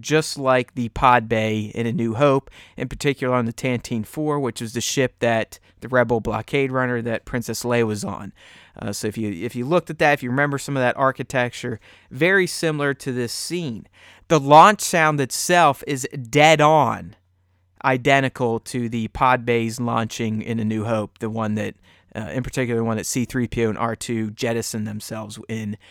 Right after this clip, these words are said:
down to the surface of Tatooine. Um, and really, the pod itself was very similar to the pod we saw in A New Hope. So that makes two A New Hope Easter eggs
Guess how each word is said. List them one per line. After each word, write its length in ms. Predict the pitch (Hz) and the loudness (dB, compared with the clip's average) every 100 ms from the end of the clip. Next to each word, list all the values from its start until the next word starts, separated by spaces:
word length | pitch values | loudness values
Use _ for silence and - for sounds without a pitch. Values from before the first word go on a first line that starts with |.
| - - - | -20 -14 2
down 460 | 151 156 151 131 127 | 6 6 6 2 -2
to 160 | 135 | -4
the 100 | 123 | -4
surface 480 | - 127 120 117 113 | -4 -4 -4 -6 -6
of 160 | 123 107 | -8 -8
Tatooine. 800 | - 110 - 104 110 107 - 92 _ _ _ _ _ - | -8 -8 -10 -12 -12 -12 -16 -18 _ _ _ _ _ -18
Um, 500 | 95 101 98 101 - | -14 -12 -14 -14 -4
and 220 | 165 170 | -2 2
really, 240 | 165 226 196 | 6 6 6
the 140 | 147 | 4
pod 360 | - 160 160 156 | 6 10 10 8
itself 760 | 120 - - 156 139 113 - | 4 -2 2 6 6 4 -4
was 340 | - 120 113 104 | -6 -2 -2 -2
very 400 | 117 131 127 123 | -4 0 0 0
similar 640 | - 120 117 110 107 104 | -2 -4 -2 -4 -4 -6
to 200 | - 123 | -8 -6
the 120 | 113 | -6
pod 340 | - 117 107 | -2 0 0
we 140 | 113 107 | -2 -8
saw 360 | - 110 101 | -6 -6 -6
in 140 | 92 104 | -6 -8
A 60 | |
New 200 | 104 107 | -8 -8
Hope. 360 | 104 104 101 - | -10 -12 -14 -16
So 280 | - 90 - - - - | -14 -14 -16 -20 -8 -2
that 100 | 196 | 2
makes 240 | 202 - | 2 2
two 400 | - 196 214 175 | 0 4 4 4
A 60 | 131 | 2
New 200 | 143 127 | 2 2
Hope 320 | 135 120 - | 2 0 -2
Easter 380 | 131 131 - 113 | -8 -8 -8 -4
eggs 340 | 104 104 107 | -4 -6 -10